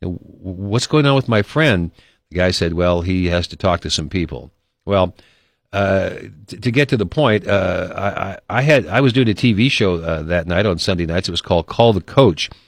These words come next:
where people would call up and ask Coach Jim Hess questions. It was on, uh, K Z I A T V, licensed in Las Cruces. It's now a Spanish language station. But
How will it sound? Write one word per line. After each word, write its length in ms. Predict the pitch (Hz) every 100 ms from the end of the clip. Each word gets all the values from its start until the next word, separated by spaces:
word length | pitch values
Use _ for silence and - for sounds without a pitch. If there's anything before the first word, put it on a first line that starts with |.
| _
where 100 | -
people 240 | - 95 87
would 140 | 82
call 260 | - 90 87
up 100 | 92
and 100 | 87
ask 200 | 87 -
Coach 260 | 85 85
Jim 200 | - 85
Hess 240 | 82 85 -
questions. 540 | - 104 110 78 73
It 60 | 76
was 140 | 80
on, 260 | 87 85 80 - _ _ _
uh, 160 | 76 69
K 220 | - 123 113
Z 300 | 85 110 104
I 160 | 95
A 260 | 92 98 98
T 260 | - 95 90
V, 200 | 98 92
licensed 440 | 85 95 90 -
in 100 | 85
Las 220 | 82 80
Cruces. 420 | - 95 90 78
It's 160 | 76 -
now 160 | 85 80
a 60 |
Spanish 420 | - 90 85 73
language 360 | 82 92 85 71
station. 380 | - 69 - 78
But 160 | 80